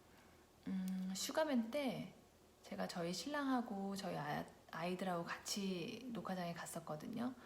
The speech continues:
그때 저희 신랑이 녹화할 때 찍어놓은 직캠 영상이 있는데, 제 얼마 전까지만 해도 제 유튜브 채널에 제일 첫 번째에 올라와 있던 영상인데,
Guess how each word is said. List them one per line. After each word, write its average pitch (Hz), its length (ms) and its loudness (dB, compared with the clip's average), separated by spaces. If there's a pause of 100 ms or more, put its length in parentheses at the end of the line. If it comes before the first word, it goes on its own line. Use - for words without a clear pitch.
(240)
그때 208 220 2
저희 170 240 -2
신랑이 254 440 4
녹화할 190 520 0
때 170 580 -2 (380)
찍어놓은 240 520 4
직캠 247 400 4
영상이 170 500 2
있는데, 165 680 0 (100)
제 175 400 -2
얼마 185 300 4
전까지만 190 500 2
해도 185 380 -2
제 170 180 -6
유튜브 160 420 -4
채널에 226 680 2 (300)
제일 185 140 -4
첫 - 220 -4
번째에 285 400 6
올라와 165 460 2
있던 156 260 -2
영상인데, 160 920 0